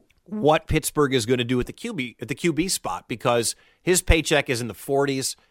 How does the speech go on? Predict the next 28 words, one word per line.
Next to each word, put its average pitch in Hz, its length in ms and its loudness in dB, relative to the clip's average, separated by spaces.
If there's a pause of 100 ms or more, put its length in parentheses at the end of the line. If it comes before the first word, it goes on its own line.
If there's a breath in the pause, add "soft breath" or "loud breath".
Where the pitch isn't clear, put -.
(160)
He 151 140 -2
said 175 200 2
he's 147 100 0
gonna 143 180 2
take 127 420 0 (380)
a 113 40 -10
pay 135 200 6
cut 117 240 0
to 107 60 -16
keep - 240 -4
playing 123 240 0
with 107 100 -6
Pittsburgh. - 460 -6 (800)
How 180 240 2
much 190 240 0
of 147 60 2
a 135 60 2
paycheck, 139 640 2 (220)
or 117 80 2
how 165 80 4
much 208 140 -2
of 139 60 -4
a 120 60 -2
pay 202 240 -6
cut 101 380 -4 (300)
will 165 220 4
you 139 180 2
take 185 540 -4